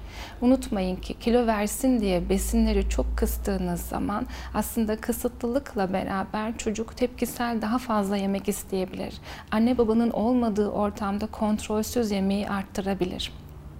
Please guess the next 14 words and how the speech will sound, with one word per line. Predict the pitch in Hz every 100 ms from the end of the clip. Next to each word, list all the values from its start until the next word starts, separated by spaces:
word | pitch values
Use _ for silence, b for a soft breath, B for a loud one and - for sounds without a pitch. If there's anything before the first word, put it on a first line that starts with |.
| - - - B B B -
Ama | 208
aynı | 202 240
zamanda | 233 214 202 196 196 196
yemeklerin | 190 196 190 214 220 214
çok | - 269 -
kısıldığı, | 226 - 202 185 175 185
çok | - 269
azaltıldığı | 240 208 190 190 - 196 190 240
bir | 226 -
ortamda | 185 180 - 175 - 208 269 B B
sağlıklı | - 214 202 226 - 226
büyümeyi | 208 220 214 208 214
de |
sürdüremeyebilirsiniz. | 220 - 208 196 208 196 190 196 185 185 - - - -